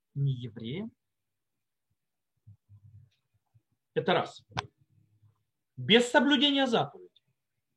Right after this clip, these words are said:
Два. Без, э, подготовки. Три.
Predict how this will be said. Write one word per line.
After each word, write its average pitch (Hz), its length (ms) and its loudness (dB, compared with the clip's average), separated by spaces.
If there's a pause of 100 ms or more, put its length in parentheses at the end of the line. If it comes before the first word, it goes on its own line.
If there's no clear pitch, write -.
(140)
Два. 127 340 -8 (1040)
Без, 226 640 2 (100)
э, 226 1500 6
подготовки. 220 680 4 (300)
Три. 170 300 -4